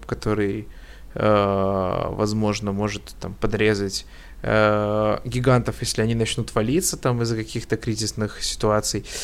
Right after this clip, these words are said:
Но оказалось, что нет. Оказалось, что все-таки все равно нужен, э, ниже какого-то определенного бюджета,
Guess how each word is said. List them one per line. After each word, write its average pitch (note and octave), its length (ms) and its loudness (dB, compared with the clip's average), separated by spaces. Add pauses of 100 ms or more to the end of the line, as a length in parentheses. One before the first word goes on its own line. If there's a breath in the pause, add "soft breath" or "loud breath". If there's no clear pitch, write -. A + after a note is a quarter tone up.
(300 loud breath)
Но F3+ 720 6 (100)
оказалось, C3 420 4
что - 200 -2
нет. G2+ 340 -2
Оказалось, A#2+ 440 0
что - 140 -4
все-таки - 340 -4
все - 140 0
равно B2 220 4
нужен, A2+ 360 -2
э, A#2 840 6
ниже C3+ 340 4
какого-то C3 400 4
определенного B2 540 2
бюджета, C3+ 580 2